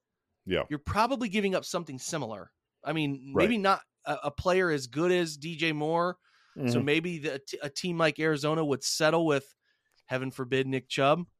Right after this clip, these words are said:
Speaker 2: who is, uh, a less valuable position on a plumpy contract. So moral of the
Speaker 1: Yeah.
Speaker 2: story is you're going up to three. You're still giving up a second this year, a first next year,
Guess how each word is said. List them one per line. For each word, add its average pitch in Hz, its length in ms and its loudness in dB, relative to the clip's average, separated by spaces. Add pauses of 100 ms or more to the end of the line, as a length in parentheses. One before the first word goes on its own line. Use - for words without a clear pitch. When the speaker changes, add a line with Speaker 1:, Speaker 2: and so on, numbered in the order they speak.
Speaker 2:
who 131 160 0
is, 123 320 -2
uh, 120 220 -4
a 120 80 -4
less 135 260 0
valuable 131 560 2
position 135 480 -4
on 127 80 -2
a 117 60 -6
plumpy 135 340 -4
contract. 151 720 0 (460)
So 147 520 4 (340)
moral 214 360 4
of 214 80 0
the 185 80 -4
Speaker 1:
Yeah. 170 80 0
Speaker 2:
story 185 300 2
is 135 200 -6
you're 185 180 0
going 185 360 -2
up 175 160 -4
to 147 80 -8
three. 135 720 -4 (560)
You're 160 180 -2
still 208 480 2
giving 185 340 0
up 143 360 0 (1160)
a 135 60 -12
second 196 540 0
this 185 200 0
year, 139 320 -2 (1160)
a 127 40 -14
first 196 400 0
next 175 380 -2
year, 131 320 -4